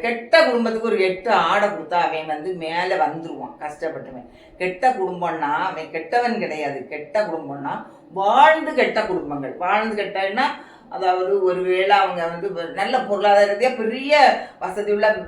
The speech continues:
வியாபாரம் எதுவும் பண்ணிட்டு இருந்துக்கலாம். திடீரென இந்த வா-, வியாபாரம் நொடித்து போயிருக்கலாம். வியாபாரம் நொடித்து கீழ்நிலைக்கு வரும் பொழுது, அவங்களால மேலெழும்பி வர முடியாமல் கஷ்டப்படும் பொழுது, இந்த வெள்ளாடு கொடுத்தால் அவனால என்ன செய்யணும், அந்த ஆடை வந்து,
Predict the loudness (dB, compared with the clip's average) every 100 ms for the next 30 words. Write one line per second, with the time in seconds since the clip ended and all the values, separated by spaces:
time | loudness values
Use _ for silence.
0 | 2 4 6 6 6 4 0 2 2 2
1 | -4 -6 -8 -6 -6 -8 -8 -6 -4 2
2 | 2 2 0 0 0 0 2 4 6 6
3 | 4 0 0 -2 -4 -6 -4 -4 -4 -6
4 | -8 -10 -20 -20 -6 0 4 8 8 8
5 | 0 -4 -6 -6 -4 -2 -2 0 -2 2
6 | 2 2 0 0 2 2 2 0 0 -4
7 | -6 -2 0 2 0 0 0 2 0 0
8 | 0 0 -2 -2 -4 -2 -6 -6 -6 -6
9 | -6 -8 -8 -6 -6 -8 -16 -20 _ _
10 | -6 0 2 2 0 -2 -4 -8 -4 -2
11 | 0 4 6 8 4 0 -2 -2 2 4
12 | 4 2 -2 -2 -2 -2 -2 -6 -8 -8
13 | -6 -2 -2 -2 0 0 0 -2 -4 -8